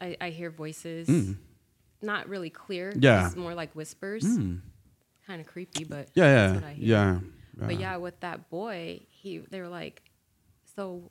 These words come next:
Speaker 1: what happened?" They're like, he was like, "He let me go 'cause he says I wasn't the right type."
Speaker 2: What the?
Speaker 1: Yeah, so I guess he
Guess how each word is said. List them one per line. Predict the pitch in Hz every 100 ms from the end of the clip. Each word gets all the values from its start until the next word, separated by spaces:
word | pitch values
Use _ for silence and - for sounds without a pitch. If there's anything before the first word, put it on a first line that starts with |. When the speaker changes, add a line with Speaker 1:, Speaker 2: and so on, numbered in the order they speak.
| _
Speaker 1:
what | - 180
happened?" | 170 214 269 196 175 170
They're | - 180
like, | 175 165 165 - _
he | - 196
was | 180
like, | 165
"He | 180
let | 185 -
me | 170
go | 180 190 175
'cause | 180 175
he |
says | 175 175 170
I | 160
wasn't | 160 160 156
the | 160
right | 156 151 -
type." | 170 143 _ _ _ _ _ _ _ _ - - _ _ _ _ _ -
Speaker 2:
What | 90 185 -
the? | 87 - -
Speaker 1:
Yeah, | 190 190 170 - -
so | 185 160 156
I | 175
guess | 165 175 - _
he | _ 196 170